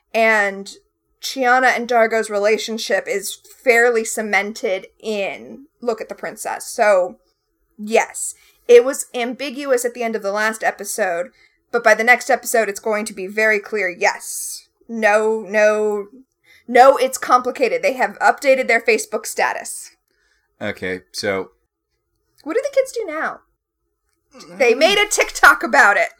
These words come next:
Speaker 2: Oh, God. I don't think kids date anymore. I think they just sort of
Speaker 1: Duet each other's TikToks?
Speaker 2: Yeah.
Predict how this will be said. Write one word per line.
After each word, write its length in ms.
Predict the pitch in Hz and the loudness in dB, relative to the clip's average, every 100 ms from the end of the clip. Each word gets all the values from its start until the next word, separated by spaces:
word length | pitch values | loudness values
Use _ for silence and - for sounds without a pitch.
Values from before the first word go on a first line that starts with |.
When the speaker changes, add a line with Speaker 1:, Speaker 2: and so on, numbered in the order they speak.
| 185 | -20
Speaker 2:
Oh, 140 | 107 _ | -20 _
God. 460 | 92 87 104 98 _ _ _ _ _ _ _ _ _ - | -16 -14 -14 -14 _ _ _ _ _ _ _ _ _ -8
I 60 | |
don't 140 | 131 143 | -6 -4
think 240 | 160 147 | -6 -6
kids 320 | - 131 117 | -6 -6 -6
date 360 | - 107 104 104 | -10 -6 -4 -4
anymore. 640 | 98 101 101 101 101 101 - | -8 -12 -10 -8 -6 -8 -8
I 140 | 202 | -8
think 240 | 101 117 113 | -8 -10 -10
they 120 | 117 | -8
just 440 | 110 110 104 - - | -4 -4 -6 -18 -18
sort 300 | - 110 104 | -8 -6 -4
of 180 | 101 - - | -6 -6 -10
Speaker 1:
Duet 300 | 269 220 220 | -2 0 0
each 140 | 233 | -2
other's 200 | 269 226 | -6 -6
TikToks? 640 | - 233 - 277 285 - - | -8 -14 -8 -8 -8 -14 -18
Speaker 2:
Yeah. 360 | - 101 101 | -12 -10 -10